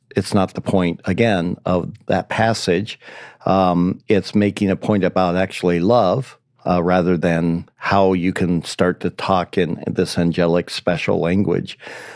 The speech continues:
Um, and so one of our points there was that anyone who tries to claim that they speak in angelic language is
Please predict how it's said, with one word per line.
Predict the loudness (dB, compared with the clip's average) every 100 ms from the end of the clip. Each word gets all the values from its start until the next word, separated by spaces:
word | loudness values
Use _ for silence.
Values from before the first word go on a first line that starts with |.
| -6 0
Um, | 2 2 0
and | 2 2 2
so | 2 4 2 -2 -10
one | -8 -2 0 2
of | 2
our | 0
points | 0 -2 -2 2
there | 2 4
was | 2 0
that | 0 2
anyone | 4 4 2 0
who | -2
tries | 0 2 2 0 -4
to | -4
claim | -2 0 2 2
that | 0 -2
they | -6
speak | -4 -2 -2 0
in | 0
angelic | 0 0 2 0 0 0
language | 0 2 0 0
is | 0 -2